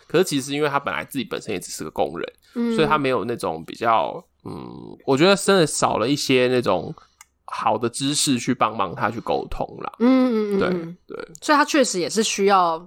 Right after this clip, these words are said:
Speaker 2: 帕里这个角色去帮他。
Speaker 1: 嗯。对，我想你应该也理解那个羞耻的部分嘛。
Speaker 2: 嗯。
Speaker 1: 可是假如说今天是你自己遇到一个在事业上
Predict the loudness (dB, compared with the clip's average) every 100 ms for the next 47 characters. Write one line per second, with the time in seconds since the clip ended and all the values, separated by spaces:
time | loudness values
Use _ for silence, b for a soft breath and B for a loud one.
0 | -12 0 0 0 -6 -8 -6 -6 -4 -2
1 | 0 -2 -4 -8 -10 -8 -6 -4 -6 -8
2 | 0 2 4 2 2 2 2 0 -8 -2
3 | -2 0 -2 2 2 0 -6 -10 -10 -10
4 | -6 -6 -6 -16 -16 _ -8 -4 -4 -8
5 | -4 -2 2 2 2 -4 -6 -4 -4 -4
6 | -8 -6 -6 -6 -8 -10 -8 -10 -10 _
7 | -2 0 2 2 2 -4 -4 -2 -2 -8
8 | -14 _ -2 2 4 2 0 -4 -4 -4
9 | -2 -2 -4 -4